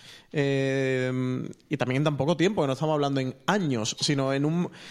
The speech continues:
en unos meses se convierte en Rambo y ahora en otros meses se convierte en una <laughs> beata y ahora en otros meses.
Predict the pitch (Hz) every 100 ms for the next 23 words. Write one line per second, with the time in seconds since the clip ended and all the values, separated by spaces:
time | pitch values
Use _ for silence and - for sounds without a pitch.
0 | - - 160 165 185 185 143 139 131 131
1 | 135 151 147 165 165 190 208 170 170 170
2 | 170 170 165 170 165 165 165 165 160 160
3 | - 185 180 180 190 165 165 165 156 160
4 | 175 190